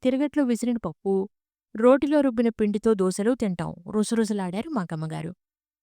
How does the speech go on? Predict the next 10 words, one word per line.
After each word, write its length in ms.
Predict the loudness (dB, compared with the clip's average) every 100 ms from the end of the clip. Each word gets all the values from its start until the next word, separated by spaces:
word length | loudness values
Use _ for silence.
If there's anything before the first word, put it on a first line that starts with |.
| _
"ఏమైంది 460 | -4 -2 0 0 0
నాన్న 220 | -2 0
ఆ 80 | -2
పరోటాలకు? 760 | -2 0 0 0 -4 -2 0 0
హాయిగా 480 | -4 -4 -2 0
మైక్రోవేవ్ 600 | 0 0 0 2 4 2 2
ఓవెన్‌లో 440 | 0 0 0 0
నాలుగు 380 | 2 2 2 -2
క్షణాలు 400 | -4 -2 -2 2
వేడి 200 | 0